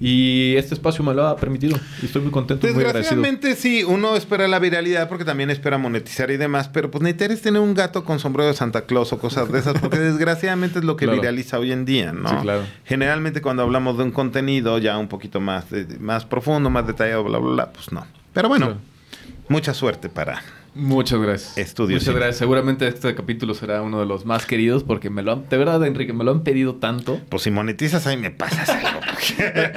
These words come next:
Speaker 1: <laughs> Ahí te paso los veinte centavos que
Speaker 2: Los
Speaker 1: nos
Speaker 2: veinte
Speaker 1: tocan.
Speaker 2: centavos que nos toca. Fíjate que de Café con Cine solamente monetizamos un video.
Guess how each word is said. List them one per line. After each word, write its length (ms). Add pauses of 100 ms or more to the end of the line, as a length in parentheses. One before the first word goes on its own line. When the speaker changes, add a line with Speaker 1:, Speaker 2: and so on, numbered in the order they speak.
(140)
Speaker 1:
<laughs> 180
Ahí 120
te 120
paso 280
los 180
veinte 220
centavos 400
que 60
Speaker 2:
Los 100
Speaker 1:
nos 80
Speaker 2:
veinte 180
Speaker 1:
tocan. 160
Speaker 2:
centavos 420
que 120
nos 140
toca. 260
Fíjate 320
que 160
de 100
Café 280
con 200
Cine 240
solamente 540
monetizamos 640
un 140
video. 380